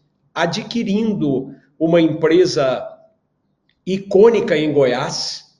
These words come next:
que é a Rural Brasil, que já atuava na região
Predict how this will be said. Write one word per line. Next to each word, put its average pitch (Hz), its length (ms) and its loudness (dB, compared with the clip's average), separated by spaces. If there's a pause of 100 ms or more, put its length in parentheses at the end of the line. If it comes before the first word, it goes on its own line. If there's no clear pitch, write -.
que 156 100 -2
é 147 40 2
a 143 40 0
Rural 143 420 2
Brasil, 151 680 -4 (340)
que 214 200 -6
já 214 180 2
atuava 196 580 2
na 196 160 2
região 190 680 0